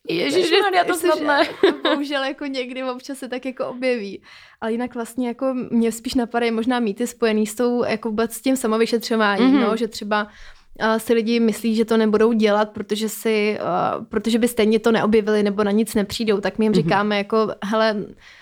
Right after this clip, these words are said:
Speaker 2: jako nemusíte být mistři v samovyšetřování, ale jako je důležitý, že vidíte ty změny na tom prsu a jestli to děláte doprava kroužky nebo doleva, to je úplně jedno, jo. Prostě,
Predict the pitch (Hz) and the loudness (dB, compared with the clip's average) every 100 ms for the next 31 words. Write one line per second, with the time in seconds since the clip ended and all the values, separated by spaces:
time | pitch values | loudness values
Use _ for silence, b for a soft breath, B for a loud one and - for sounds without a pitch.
0 | B - 214 240 226 226 233 226 208 220 | B -6 0 2 2 2 0 0 0 0
1 | 226 226 - 240 226 220 220 - 214 208 | 0 0 -2 -2 0 2 2 0 -2 0
2 | 208 202 208 226 220 214 208 208 233 220 | 2 2 2 4 4 4 2 2 2 2
3 | 208 208 214 226 214 214 202 220 226 220 | 2 0 -2 -2 0 0 2 2 0 2
4 | 233 240 220 220 214 226 247 233 208 - | 4 6 6 4 2 2 0 0 -2 -2
5 | 226 208 208 208 208 214 214 214 220 202 | 0 2 0 -4 -2 0 0 0 0 0
6 | 208 214 214 214 196 - 202 220 214 202 | 0 0 -2 -4 -2 0 0 2 2 2
7 | 202 202 214 208 214 214 214 190 202 196 | 2 0 -2 -4 0 2 2 2 2 0
8 | - - 214 - 214 | -2 -4 -8 -4 -4